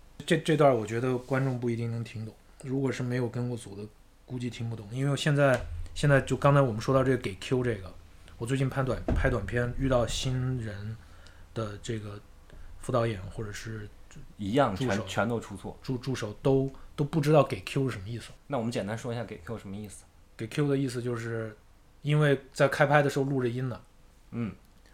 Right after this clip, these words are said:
Speaker 1: 我想这个时间，这个时机，有，后面有一个某个人，这个群众的这个角色从，从背景划过去，我得告诉他你可以走了。
Speaker 2: 他才能走。
Speaker 1: 他才能走，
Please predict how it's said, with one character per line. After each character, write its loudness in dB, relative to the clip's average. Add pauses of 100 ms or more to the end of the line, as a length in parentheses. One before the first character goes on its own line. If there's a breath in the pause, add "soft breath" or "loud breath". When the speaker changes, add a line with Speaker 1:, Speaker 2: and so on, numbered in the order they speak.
(160 soft breath)
Speaker 1:
我 0
想 2 (360)
这 4
个 -2
时 -6
间， -2 (380)
这 4
个 -2
时 -2
机， -2 (720 loud breath)
有， -4
后 0
面 0
有 -6
一 -8
个 0
某 -2
个 2
人， 0
这 -2
个 -2
群 -6
众 -2
的 -4
这 -4
个 -6
角 -8
色 -4 (340 soft breath)
从， -6 (640)
从 -6
背 0
景 -4
划 -12
过 -4
去， -8 (640 soft breath)
我 -2
得 2
告 4
诉 -6
他 -6
你 -8
可 -6
以 0
走 -8
了。 -20 (340)
Speaker 2:
他 -6
才 -4
能 -4
走。 -10 (240)
Speaker 1:
他 -2
才 0
能 -4
走， -10